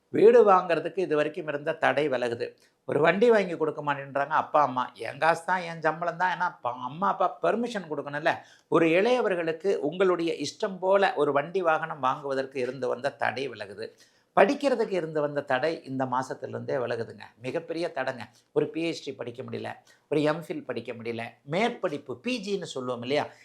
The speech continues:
அந்த பி ஜி படிப்பதற்கு <clears throat> நானும் என்னென்னமோ எழுதுனேன். நீட்டில் ரெண்டு மூணு வருஷமா எழுதிக்கிட்டு இருக்கிறேன், கிடைக்கல. அரசு உத்தியோகம் ரெண்டு மூணு வருஷமா எழுதிக்கிட்டு இருக்கிறேன், கிடைக்கல. இந்த மாதிரி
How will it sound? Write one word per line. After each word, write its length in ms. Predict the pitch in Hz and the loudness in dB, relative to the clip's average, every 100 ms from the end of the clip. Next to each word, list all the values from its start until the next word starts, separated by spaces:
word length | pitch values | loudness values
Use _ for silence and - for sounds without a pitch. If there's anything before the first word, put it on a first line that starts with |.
| _ | _
அந்த 160 | 147 151 | 4 4
பி 180 | 160 214 | 4 -2
ஜி 160 | 233 220 | -4 -4
படிப்பதற்கு 640 | 170 160 160 156 147 151 196 - | -2 -4 -2 0 0 2 0 0
<clears throat> 240 | 180 170 | -4 0
நானும் 280 | 151 170 185 | 2 2 0
என்னென்னமோ 340 | 147 147 151 165 | -4 -4 -4 -4
எழுதுனேன். 400 | 139 147 139 - _ _ - | -4 -4 -6 -12 _ _ -2
நீட்டில் 460 | 175 233 233 196 180 | 4 4 4 4 4
ரெண்டு 160 | 170 156 | 2 -4
மூணு 160 | 151 143 | 0 0
வருஷமா 300 | 139 180 170 | -2 -4 -4
எழுதிக்கிட்டு 400 | 147 151 131 135 | -2 -2 -4 -6
இருக்கிறேன், 300 | 131 143 135 | -2 -2 0
கிடைக்கல. 360 | 131 135 - - - | -2 -2 -4 -4 0
அரசு 320 | 131 180 196 196 | 2 2 0 -6
உத்தியோகம் 400 | 170 165 160 160 | -8 -6 -6 -6
ரெண்டு 140 | 147 143 | -10 -10
மூணு 120 | 135 | -8
வருஷமா 240 | 127 165 160 | -8 -8 -6
எழுதிக்கிட்டு 320 | 139 135 135 | -4 -4 -6
இருக்கிறேன், 280 | 131 143 135 | -4 -4 -2
கிடைக்கல. 340 | 139 143 131 - - - _ _ | -4 -4 -8 -12 -14 -20 _ _
இந்த 160 | 185 214 | 6 8
மாதிரி 240 | 220 226 | 8 6